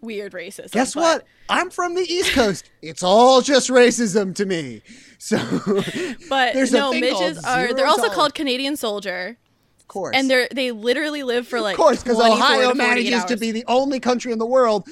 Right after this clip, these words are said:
Speaker 2: xenophobic of Canada. Good job, Ohio. Good job.
Speaker 1: It's, it's really just Cleveland. This is just a Cleveland thing, I think.
Speaker 2: <sighs>
Speaker 1: Um,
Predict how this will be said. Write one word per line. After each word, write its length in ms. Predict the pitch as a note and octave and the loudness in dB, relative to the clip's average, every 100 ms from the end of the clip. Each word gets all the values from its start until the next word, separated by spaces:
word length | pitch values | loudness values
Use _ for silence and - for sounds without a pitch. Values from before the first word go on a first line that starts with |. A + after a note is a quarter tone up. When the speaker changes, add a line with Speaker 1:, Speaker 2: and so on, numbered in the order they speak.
| D#4 | -16
Speaker 2:
xenophobic 720 | E3 A#3 A3+ G#3 A3 G#3 G3+ G3 | -6 -2 -2 0 0 2 0 -2
of 200 | F3+ - | -4 -4
Canada. 580 | A3+ G3 F3 C3+ A2 - D#4+ - - | -2 -2 -4 -8 -12 -18 -20 -20 -2
Good 220 | F4+ G4 | 2 2
job, 360 | C#4+ E4+ C4+ A#3 | 4 4 6 6
Ohio. 840 | G#3+ G#3 A3 G#3+ G#3 A3 A3 G#3+ _ _ | 6 6 4 4 4 4 0 -4 _ _
Good 240 | G4 E4+ | 2 2
job. 520 | B3 D4 B3 G#3 F3+ F#3 | 2 4 4 4 2 0
Speaker 1:
It's, 200 | - - - - - | -2 -8 -20 -18 -2
it's 240 | D4+ - | 0 0
really 320 | B3 B3 C#4 | -4 -2 -4
just 260 | A#3 G#3+ A3 | -4 -6 -6
Cleveland. 540 | - G3+ G3 - G#3 A3+ - | -12 -14 -14 -16 -16 -20 -12
This 180 | A#3+ D4 | -10 -6
is 160 | D#4+ - | -8 -6
just 340 | B3+ A3+ - | -4 -4 -6
a 60 | A3 | -8
Cleveland 460 | B3+ A3+ - A3+ | -6 -8 -10 -14
thing, 200 | - D#3 - | -10 -10 -10
I 80 | |
think. 280 | A3+ G3+ A3 | -8 -8 -8
Speaker 2:
<sighs> 580 | G3+ E3 C#3 B2+ - _ | -8 -10 -12 -18 -20 _
Speaker 1:
Um, 500 | A3+ G#3+ F#3+ F3+ G#3 | -2 -2 -2 -6 -12